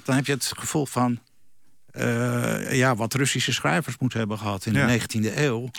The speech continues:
Speaker 2: Kunnen ze al die literaire prijzen die je nooit gekregen hebt,
Speaker 1: Nee,
Speaker 2: voor
Speaker 1: dat
Speaker 2: in hun zak steken,
Speaker 1: nee, dat,
Speaker 2: toch?
Speaker 1: ja,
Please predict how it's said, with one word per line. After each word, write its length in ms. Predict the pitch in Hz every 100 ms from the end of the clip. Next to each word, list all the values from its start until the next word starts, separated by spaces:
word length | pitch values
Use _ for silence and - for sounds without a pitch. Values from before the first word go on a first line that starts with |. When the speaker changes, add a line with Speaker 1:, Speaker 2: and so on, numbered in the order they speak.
| -
Speaker 2:
Kunnen 200 | 104 95
ze 60 |
al 140 | 85 90
die 120 | 95
literaire 500 | 107 - 113 117 110
prijzen 480 | - 120 120 131 117
die 120 | 120
je 80 | 120
nooit 260 | 120 120
gekregen 460 | - - 131 127 123 123
hebt, 140 | 131
Speaker 1:
Nee, 220 | 175 147 -
Speaker 2:
voor 160 | 151
Speaker 1:
dat 120 | 151 -
Speaker 2:
in 180 | 170
hun 140 | 151 147
zak 240 | 180 180
steken, 240 | - 139 127
Speaker 1:
nee, 160 | 117
dat, 140 | 113 120 180
Speaker 2:
toch? 120 | - - -
Speaker 1:
ja, 320 | 143 147 175